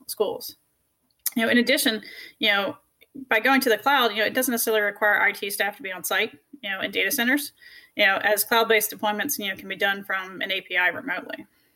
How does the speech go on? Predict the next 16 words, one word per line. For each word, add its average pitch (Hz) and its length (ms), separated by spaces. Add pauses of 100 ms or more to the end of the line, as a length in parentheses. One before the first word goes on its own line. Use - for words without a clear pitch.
(320)
However, 240 480 (500)
um, 247 340 (680)
education 311 480
institutions, 254 760
you 214 120
know, 214 60
are - 100
prime 233 260
targets 220 340
for, 196 480
um, 202 240
attacks 208 440
and 208 80
intrusion 214 340
attempts. 175 420
And 214 220